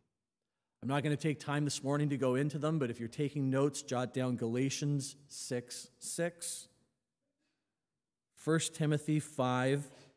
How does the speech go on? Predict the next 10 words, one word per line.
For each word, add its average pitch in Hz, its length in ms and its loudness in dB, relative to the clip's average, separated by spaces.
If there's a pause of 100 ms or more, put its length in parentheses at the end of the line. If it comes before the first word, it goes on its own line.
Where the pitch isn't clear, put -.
(420)
seventeen 143 600 0
and 113 120 0
eighteen, 165 560 0 (1500)
and 117 120 -2
First 147 300 2
Corinthians 139 640 4
chapter 127 360 2
nine, 120 400 4
verse 107 280 -2
eleven. 110 520 0